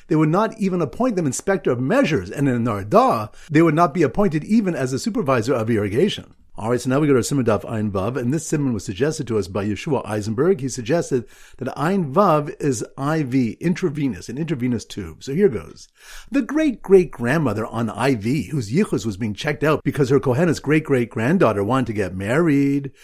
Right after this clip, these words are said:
showed a picture of her ancestor who sat on the Sanhedrin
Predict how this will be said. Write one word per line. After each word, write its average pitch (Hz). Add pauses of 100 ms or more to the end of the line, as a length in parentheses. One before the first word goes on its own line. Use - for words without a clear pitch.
(180)
showed 196
a -
picture -
of 123
her 113
ancestor 170
who 120
sat 139
on 165
the 104
Sanhedrin 196